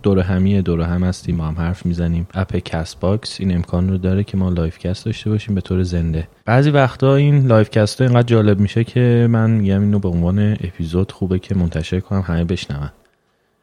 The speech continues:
الان این اپیزودم جزء هموناست. حسین حجازی که یکی از کساییه که پای ثابت لایو کستاست،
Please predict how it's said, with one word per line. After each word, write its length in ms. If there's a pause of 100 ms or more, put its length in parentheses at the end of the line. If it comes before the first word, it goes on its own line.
(120)
الان 200
این 120
اپیزودم 600
جزء 300
هموناست. 840 (100)
حسین 400
حجازی 540
که 160
یکی 460
از 340
کساییه 560
که 100
پای 220
ثابت 460
لایو 260
کستاست، 880